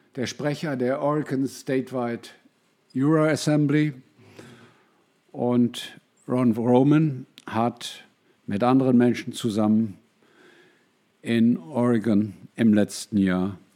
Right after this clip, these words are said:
wieder verfassungsmäßige Zustände hergestellt. Ron Roman schreibt in seinem Futter unter all seinen E-Mails:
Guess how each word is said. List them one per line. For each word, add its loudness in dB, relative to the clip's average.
wieder -4
verfassungsmäßige -4
Zustände -2
hergestellt. -4
Ron 4
Roman 4
schreibt -4
in -4
seinem 2
Futter -2
unter -6
all -2
seinen -2
E-Mails: -8